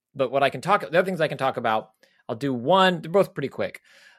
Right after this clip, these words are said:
Um, Horizon, Forza Horizon five had a big graphic update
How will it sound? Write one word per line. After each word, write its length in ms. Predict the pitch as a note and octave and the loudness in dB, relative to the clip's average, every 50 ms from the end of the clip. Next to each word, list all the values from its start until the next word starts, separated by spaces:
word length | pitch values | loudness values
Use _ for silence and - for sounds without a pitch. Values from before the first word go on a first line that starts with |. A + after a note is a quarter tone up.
| _ - | _ -4
Um, 360 | C3+ B2+ A#2+ A#2 A2+ A2+ A2 G#2 | 0 2 4 4 4 2 0 -4
Horizon, 500 | A2+ C3+ D3 C#3+ D3+ D#3+ D#3 D#3 F3 D3+ | -6 -2 0 2 2 2 0 -4 -6 -4
Forza 260 | - E3+ E3 E3 D#3+ | -4 -4 -4 -2 0
Horizon 280 | D3+ D3+ D3 C3 C3+ | 2 2 2 2 -2
five 540 | A2 - - G#2+ G#2 G#2+ A#2 C3 C#3 - - _ _ _ - | -6 -4 -2 0 2 2 2 0 -2 -6 -14 _ _ _ -6
had 160 | A#2 A#2 A#2 | -4 -4 -2
a 40 | A2 | -2
big 300 | G#2 B2 A#2+ A2+ G2 - _ - | -2 -2 -2 -2 -4 -10 _ -4
graphic 420 | - A#2 G#2 G2+ - A#2 - - _ - | -2 -2 -2 -2 -4 -8 -8 -8 _ -6
update 360 | A#2+ - - - C#3 C#3+ - | -6 -2 2 2 2 2 2